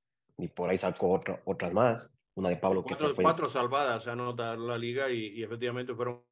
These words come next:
Speaker 2: cuatro clarísimas, ¿no?
Speaker 1: Eso, entonces, esto es el que, el que hace el gol, ese gana.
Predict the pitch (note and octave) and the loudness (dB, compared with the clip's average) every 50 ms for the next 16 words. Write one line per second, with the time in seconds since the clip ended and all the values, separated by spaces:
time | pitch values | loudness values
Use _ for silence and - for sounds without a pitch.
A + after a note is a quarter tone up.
0 | _ - A#2+ A2+ A#2+ A#2+ B2+ C3 B2 A#2+ A2 G#2+ A#2+ A#2+ - A2 F#2+ F#2 F#2 G#2 | _ -10 -6 -4 -4 -2 -2 -4 -4 -4 -4 -4 -6 -8 -8 -12 -14 -14 -16 -18
1 | A2 - _ _ _ _ _ _ _ _ _ _ _ _ _ _ _ _ _ _ | -20 -20 _ _ _ _ _ _ _ _ _ _ _ _ _ _ _ _ _ _
2 | _ _ _ _ _ _ - A#2+ C3+ A#2 F2 F2 F2 D#2 - G2 G2 F#2 F2 F2 | _ _ _ _ _ _ 4 6 6 6 6 2 -2 -2 0 2 2 2 2 0
3 | F2 D#2+ - - _ _ _ _ _ _ _ _ _ _ _ - F2+ F#2+ F#2 - | -2 -6 -6 -10 _ _ _ _ _ _ _ _ _ _ _ -2 -2 -2 -2 -2
4 | - G2+ G2 G2 F#2+ G2 A2+ C3 C#3+ - D#3 C#3 - A2+ G2+ F#2 E2 - - _ | 0 4 6 8 10 10 8 8 6 4 2 2 2 0 0 0 0 -4 -10 _
5 | _ - F2 E2+ - G2 F#2 F2+ - F2+ F2 F2 - F#2+ F#2+ G2 G2 F#2+ - - | _ -8 -8 -4 -2 -2 -2 -2 -2 -4 -4 -2 0 2 2 2 2 0 -4 -8
6 | _ _ _ _ _ _ _ _ _ - G2 - - F2 E2+ A2 A#2+ B2+ A2+ F2+ | _ _ _ _ _ _ _ _ _ -4 -4 -4 -2 0 2 4 4 4 4 2
7 | - - | -2 -6